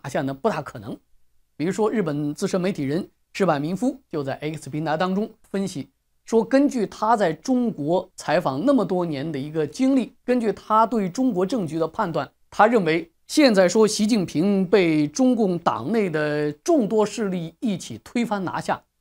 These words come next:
不大可能。尽管不大可能出现明目张胆的反西势力，但是也证明中共党内有一群人，他们不希望习近平再插手经济，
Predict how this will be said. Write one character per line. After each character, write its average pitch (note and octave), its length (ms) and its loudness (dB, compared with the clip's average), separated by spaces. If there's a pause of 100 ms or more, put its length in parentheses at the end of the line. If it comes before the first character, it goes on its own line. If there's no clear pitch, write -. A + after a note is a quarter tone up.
(160)
不 E3+ 80 0
大 C#3 120 0
可 G2+ 140 -12
能。 G#2+ 180 -12 (300)
尽 C4+ 320 4
管 F3+ 380 2
不 A#3+ 120 2
大 G#3+ 160 6
可 D#3 140 -6
能 D#3+ 180 -4
出 A#3 160 -4
现 G3 180 2
明 E3+ 320 0
目 C#4 160 2
张 G#3+ 240 0
胆 C3 140 -6
的 E3 60 -4
反 A2+ 360 -8
西 A#3 300 -6
势 C#4 220 -2
力， G#3 180 -2 (180)
但 F#3+ 160 -2
是 F3 220 -4
也 D#3+ 280 -4
证 B3 300 0
明 C3+ 240 -6 (200)
中 G#3+ 180 -2
共 E3 220 -2
党 - 240 -12
内 F#3 180 2 (160)
有 D#3 240 -4
一 F3+ 160 -2
群 G3 380 -2
人， E3 200 -2 (300)
他 - 80 -8
们 G3 220 -4
不 F#3+ 240 -4
希 G3+ 160 -6
望 D3 180 -2
习 D#3 140 -10
近 D3 160 -6
平 A2+ 280 -10 (220)
再 A2+ 260 -6
插 C3 280 -8
手 - 200 -12
经 G#3+ 220 0
济， F3+ 220 -6